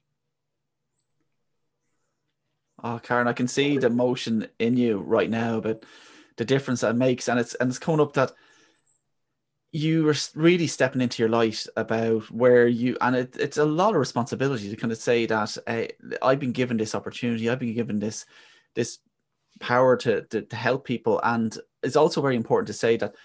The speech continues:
the people that come onto your program, that they, um, they're embracing it themselves, that they're showing up for themselves. And not everyone's journey is the same. Um, not everyone's journey is going, is gonna have the same results. It's not gonna, but it's about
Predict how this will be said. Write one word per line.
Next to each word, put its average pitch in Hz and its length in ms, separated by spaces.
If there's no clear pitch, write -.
the - 80
people 151 280
that 110 120
come 120 140
onto 123 200
your 104 100
program, 110 360
that 104 160
they, 113 340
um, 104 440
they're 143 140
embracing 131 360
it 110 80
themselves, 107 720
that 107 320
they're 139 380
showing 113 300
up 104 100
for - 140
themselves. 104 460
And 110 480
not 165 180
everyone's 190 340
journey 139 280
is 117 100
the 107 80
same. 113 440
Um, 107 500
not 123 160
everyone's 120 340
journey 120 300
is 110 100
going, 131 240
is 117 120
gonna 113 160
have 113 120
the 110 60
same 113 200
results. 139 440
It's - 80
not 120 140
gonna, 117 320
but 123 120
it's 123 200
about 135 480